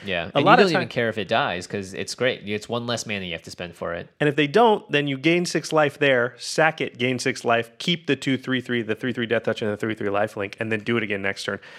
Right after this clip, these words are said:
Speaker 2: Yeah, Dawn of the Dead, super good in the deck.
Speaker 1: Pretty good. Uh, there's also Gift of Immortality from Theros, two and a white for a enchantment aura.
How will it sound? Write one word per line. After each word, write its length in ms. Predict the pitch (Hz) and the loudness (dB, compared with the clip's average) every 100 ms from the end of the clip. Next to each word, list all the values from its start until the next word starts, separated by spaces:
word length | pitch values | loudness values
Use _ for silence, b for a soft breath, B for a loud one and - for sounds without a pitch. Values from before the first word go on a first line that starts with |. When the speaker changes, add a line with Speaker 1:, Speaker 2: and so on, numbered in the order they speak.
| B B B | B B B
Speaker 2:
Yeah, 140 | 117 | 0
Dawn 240 | - 120 123 | 4 4 4
of 60 | |
the 40 | 110 | 2
Dead, 140 | 104 | 0
super 220 | - 110 | 0 -6
good 160 | 101 95 | -6 -6
in 60 | 95 | -6
the 60 | |
deck. 100 | 90 | -8
Speaker 1:
Pretty 320 | - - 107 90 | -6 -4 -2 0
good. 240 | 92 90 | 0 0
Uh, 120 | - 110 | 0 0
there's 160 | 117 | 4
also 180 | 139 135 | 2 2
Gift 320 | 113 127 131 | 0 0 0
of 100 | 120 | -4
Immortality 880 | - 131 131 120 - 120 123 104 95 | -6 -2 -2 -2 -2 0 0 -2 -4
from 500 | - - 101 92 92 - - - | -6 -2 0 0 -2 -10 -8 -2
Theros, 440 | 101 95 90 - | 0 2 -2 -4
two 160 | - 113 | -8 -6
and 80 | 104 | -6
a 40 | |
white 380 | 92 98 95 - | -4 -2 -2 -4
for 320 | - 95 85 73 | -6 -4 -2 -4
a 360 | 85 85 80 | -4 -4 -6
enchantment 640 | 90 - - 92 80 98 - | -8 -8 -6 -6 -8 -10 -6
aura. 440 | 87 82 87 117 | -4 -2 -2 -2